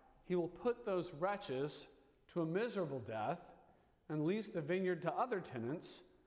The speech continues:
who will give him the produce at harvest time." Now, I can't help but wonder who replied. Was it his beleaguered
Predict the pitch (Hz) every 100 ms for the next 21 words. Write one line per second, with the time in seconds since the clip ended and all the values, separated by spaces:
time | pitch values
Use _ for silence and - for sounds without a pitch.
0 | _ _ - 160 170 135 131 135 160 156
1 | - 127 123 143 165 - 214 247 196 -
2 | 156 123 82 95 - _ _ _ _ _
3 | _ _ _ _ _ _ 170 170 165 -
4 | - 147 - 202 202 - 170 170 139 123
5 | 143 151 131 95 - - - _ _ -
6 | 226 180 120 117 - - - - 139 -
7 | 202 107 - - - - _ _ _ _
8 | _ _ _ _ _ _ _ _ _ _
9 | _ - 165 151 180 170 165 - - 131
10 | 143 147 165 175 175 175